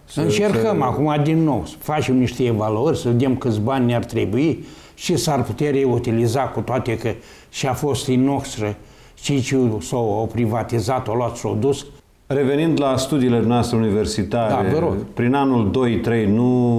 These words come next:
Speaker 1: vă părea rău că, iată, situația aceasta socială v-a privat de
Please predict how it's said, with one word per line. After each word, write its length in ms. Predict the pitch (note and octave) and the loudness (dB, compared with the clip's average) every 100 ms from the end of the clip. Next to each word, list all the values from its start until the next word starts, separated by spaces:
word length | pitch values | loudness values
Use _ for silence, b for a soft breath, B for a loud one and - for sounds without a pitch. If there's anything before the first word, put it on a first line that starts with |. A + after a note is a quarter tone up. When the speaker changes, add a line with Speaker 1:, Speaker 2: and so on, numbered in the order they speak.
| G#2+ G2+ | 0 0
Speaker 1:
vă 160 | A#2 | -2
părea 380 | - A2 A2+ A#2 | 0 -2 0 0
rău 400 | G#2+ A2 B2 A2 | 2 2 2 2
că, 360 | - A2+ G#2 G2+ B B B | 0 0 0 -2 B B B
iată, 480 | A2+ B2 G2+ A2 G2 | 0 0 0 0 0
situația 600 | - A2+ B2+ B2+ A2 A#2 | 0 -2 0 0 0 -2
aceasta 440 | G2+ A#2+ A2 A2 | 0 0 0 -2
socială 800 | G#2 - G#2+ - A#2 A2 G#2+ G2+ G2+ B B B B _ _ - | -4 -2 -2 -2 -2 0 0 0 -4 B B B B _ _ -8
v-a 260 | G2+ A#2 | -2 0
privat 560 | - A2+ G#2 C3 C3 - | 0 0 2 0 -2 -4
de 540 | G#2+ A2 G#2+ G#2 G2+ | 0 2 2 2 0